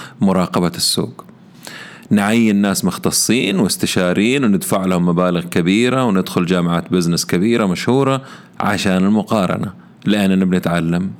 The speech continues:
على أفضل أيادي الموجودين.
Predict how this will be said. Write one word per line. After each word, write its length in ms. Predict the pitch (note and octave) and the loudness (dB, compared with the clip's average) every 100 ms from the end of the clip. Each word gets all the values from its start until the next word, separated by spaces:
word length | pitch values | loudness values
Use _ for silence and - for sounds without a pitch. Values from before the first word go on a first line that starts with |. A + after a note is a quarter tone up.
| - | -8
على 320 | G#2 F#2+ F2 F#2 | -2 0 -2 -4
أفضل 500 | F2+ - E2 E2+ F2 - - - - - - - - | -6 -4 -4 -4 -4 -14 -20 -20 -20 -20 -20 -20 -6
أيادي 560 | G2 F2 E2 D#2+ F#2 - | -2 0 -2 -2 -4 -2
الموجودين. 580 | F2 E2 D#2+ E2 F#2 | 0 0 -2 -4 -6